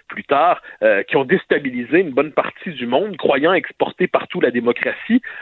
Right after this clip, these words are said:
euh, alors que dans les faits, ils déstabilisaient terriblement les régions où ils mettaient les pieds. <clears throat> Autre exemple, euh, qui me frappe beaucoup, mais ça c'est interne aux États-Unis,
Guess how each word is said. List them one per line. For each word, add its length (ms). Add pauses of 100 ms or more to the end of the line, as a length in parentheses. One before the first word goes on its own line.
(140)
euh, 200
alors 260
que 80
dans 100
les 100
faits, 140
ils 80
déstabilisaient 880 (320)
terriblement 400
les 100
régions 300
où 60
ils 100
mettaient 260
les 180
pieds. 220 (200)
<clears throat> 400
Autre 240
exemple, 560 (400)
euh, 400
qui 180
me 100
frappe 260
beaucoup, 400
mais 180
ça 120
c'est 140
interne 380
aux 100
États-Unis, 560